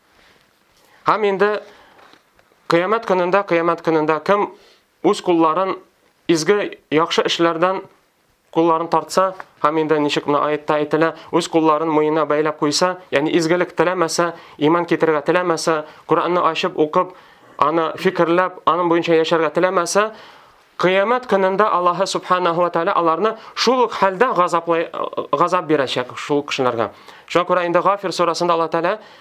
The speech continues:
әйтә: «Изел аглалу фи аънақихим вас саласилу юсхабуна фил хамим, сумма фин нари юсха-, э, юсджарун», дип Аллаһ Тааля әйтә. Ягъни на-, алар бу дөньяда изге эш, яхшы эшләрдән баш тарттылар.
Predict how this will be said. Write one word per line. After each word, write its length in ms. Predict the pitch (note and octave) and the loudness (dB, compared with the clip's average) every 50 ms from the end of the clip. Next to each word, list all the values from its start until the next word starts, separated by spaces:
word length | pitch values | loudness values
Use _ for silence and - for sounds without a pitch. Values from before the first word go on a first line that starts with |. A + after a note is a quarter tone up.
| - - | -10 -4
әйтә: 300 | - D#3 D#3 D#3 G3 G#3+ | -2 -2 0 2 2 2
«Изел 360 | - G#3 G3 E3 F#3 F3+ F3+ - | 2 2 2 2 2 0 0 0
аглалу 440 | E3+ D3+ D#3 E3 F#3 G3 G3+ F#3+ E3+ | -2 0 0 0 0 0 0 -2 -2
фи 160 | - G3 G3 | 0 0 2
аънақихим 800 | - E3+ D#3+ D3+ F3 F#3+ F#3+ F3+ F3+ F3+ F3 E3+ G#3 A3+ A#3+ A#3 - - - _ _ _ - | 2 0 0 0 0 0 -2 -2 -2 -2 0 2 2 2 2 -2 -8 -18 -20 _ _ _ 0
вас 160 | - F3+ F3 | 0 0 2
саласилу 580 | - - F3 E3+ F#3 G3 G3 F#3+ - F#3+ F3 E3 | 2 0 0 2 2 0 0 -2 -2 -2 0 0
юсхабуна 640 | E3+ E3 - - - E3 E3 E3+ G3 G#3 G3+ F3 | 0 0 0 0 -2 -2 0 2 2 2 2 0
фил 160 | - F#3 E3 | 0 -2 -2
хамим, 460 | - - D#3 D#3 F#3 G#3 F#3 C#3 - - - _ _ _ | -2 0 0 2 2 2 2 0 -4 -10 -16 _ _ _
сумма 280 | - - F3 F3 D#3+ D3+ | -4 0 0 2 2 2
фин 220 | D3 E3+ D#3 D#3 | 2 0 2 2
нари 260 | E3 F3 F3+ F3+ D#3+ D3+ | 2 0 0 0 -2 -2
юсха-, 380 | D3 - - D#3+ D#3 D#3+ - - | -2 -2 -2 -2 -2 -2 -2 -2
э, 640 | A#2+ - - - - B2+ - - C3+ C3+ C3 C3 | -2 -2 -2 -4 -6 -6 -4 -4 -2 -2 -2 -2
юсджарун», 500 | D3 D#3+ - - D3 D3+ D#3 F3+ F#3+ F3+ | -2 -2 -2 0 0 0 2 0 0 0
дип 160 | F#3+ A3 G#3+ | 0 0 0
Аллаһ 180 | C#3+ D#3+ D3 C#3+ | 0 -2 -2 -2
Тааля 280 | - C#3+ C#3 C3+ B2+ | -2 -2 0 -2 -4
әйтә. 200 | B2 B2 A2+ G2+ - - - - - - - - | -4 -4 -6 -6 -8 -12 -20 -20 -20 -20 -10 -4
Ягъни 380 | - C#3+ D3+ F3+ F#3 F3+ F3 - - - - - _ _ _ _ _ _ _ _ _ - - _ _ _ _ - | 0 0 2 2 0 -2 -2 -6 -10 -20 -20 -20 _ _ _ _ _ _ _ _ _ -20 -20 _ _ _ _ 0
на-, 180 | D#3+ E3 F3 F3 | 2 2 2 2
алар 420 | - E3 F3 F#3+ A3+ B3 A3+ - - - _ - | 0 0 0 0 0 -2 -2 -6 -10 -14 _ -4
бу 160 | D3+ D#3+ B3 C4 | 0 2 2 4
дөньяда 640 | - A3 G#3+ G3+ G3 F#3 F#3 G3 A3 A#3+ A#3+ A#3+ - _ _ _ _ - | 4 4 4 4 2 2 2 0 -2 -2 -4 -6 -10 _ _ _ _ -2
изге 400 | G3 F#3 E3 F#3 A3+ C4 A#3+ - | -2 0 0 2 2 2 2 2
эш, 140 | - G3 - | 0 -2 0
яхшы 360 | - F3 F3 F3+ - - C4 - - | 0 0 0 0 2 2 0 0 0
эшләрдән 440 | - - G3 F#3+ F#3+ F#3+ A3+ G#3+ | 0 0 0 0 0 0 0 0
баш 220 | F3+ F#3+ G3 - - | 0 0 0 0 0
тарттылар. 500 | E3 D#3+ D#3+ - - C#3 B2 A2+ G2 | -2 -2 -2 -2 -2 -2 0 0 -2